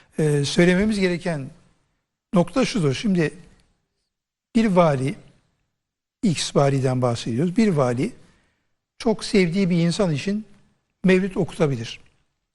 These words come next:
Parasını verir. Der ki, "Ben hocaları şey yapıyorum." ya da gü-, şey yapar, bir camide mevlüt okutabilir. Kendi annesi babası için okutabilir.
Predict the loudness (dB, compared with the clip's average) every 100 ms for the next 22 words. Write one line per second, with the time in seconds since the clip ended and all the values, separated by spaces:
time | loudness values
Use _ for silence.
0 | _ 0 0 2 0 0 -2 -6 -16 _
1 | _ _ _ _ _ _ -2 0 0 -2
2 | -4 -10 -20 _ _ 0 0 -2 -8 -20
3 | _ 0 2 2 0 0 -4 -8 _ _
4 | -2 -2 -2 -6 -6 -4 0 -2 -2 -10
5 | -20 _ _ 0 0 0 -8 -6 -6 -6
6 | -8 -10 -2 0 0 -4 -14 -2 2 2
7 | 0 -2 -4 -6 -18 _ _ _ 2 2
8 | 2 0 -2 -2 0 0 -2 -4 -2 2
9 | 2 2 0 0 0 0 -2 -4 -4 -2
10 | -4 -2 -2 0 -2 -4